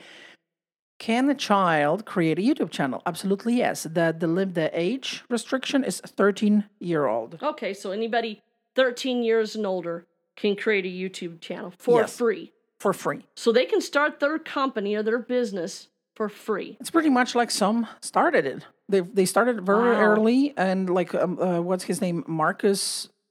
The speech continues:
Speaker 1: Brownie, or I don't,
Speaker 2: I don't
Speaker 1: uh,
Speaker 2: know.
Speaker 1: I'm
Speaker 2: Yeah.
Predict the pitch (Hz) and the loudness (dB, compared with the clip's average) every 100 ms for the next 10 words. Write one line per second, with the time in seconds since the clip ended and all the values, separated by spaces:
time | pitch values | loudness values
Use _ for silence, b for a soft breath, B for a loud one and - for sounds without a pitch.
0 | _ 175 160 180 185 208 226 226 226 233 | _ -8 -4 0 0 2 2 2 2 2
1 | 233 226 180 170 170 208 185 175 160 170 | 2 0 -2 -2 -4 0 0 2 0 0
2 | 175 165 160 175 170 - _ 180 180 160 | 0 0 0 -4 -10 -14 _ -6 -4 -4